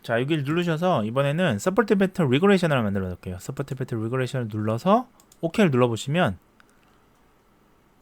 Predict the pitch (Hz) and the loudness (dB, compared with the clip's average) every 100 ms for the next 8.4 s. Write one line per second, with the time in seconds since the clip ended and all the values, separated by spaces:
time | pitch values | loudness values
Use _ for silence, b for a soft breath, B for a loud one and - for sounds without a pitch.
0 | _ _ _ _ _ _ _ _ _ _ | _ _ _ _ _ _ _ _ _ _
1 | _ _ _ _ 110 101 92 90 92 - | _ _ _ _ -6 -6 -6 -12 -16 -20
2 | - _ _ - - 123 - - - - | -20 _ _ -10 -2 -2 -2 -14 -18 -18
3 | - _ _ _ _ _ _ _ _ _ | -20 _ _ _ _ _ _ _ _ _
4 | _ _ _ _ _ _ _ _ _ _ | _ _ _ _ _ _ _ _ _ _
5 | _ - b b b - 107 - 262 254 | _ -20 b b b -14 -12 -6 -4 2
6 | 285 160 110 117 107 92 - _ 117 107 | 2 4 2 2 0 -2 -10 _ -8 -4
7 | 107 131 135 - - 165 185 175 - 254 | -2 -2 -2 -6 -8 -6 -4 -4 -2 -6
8 | 247 208 220 | -4 -2 0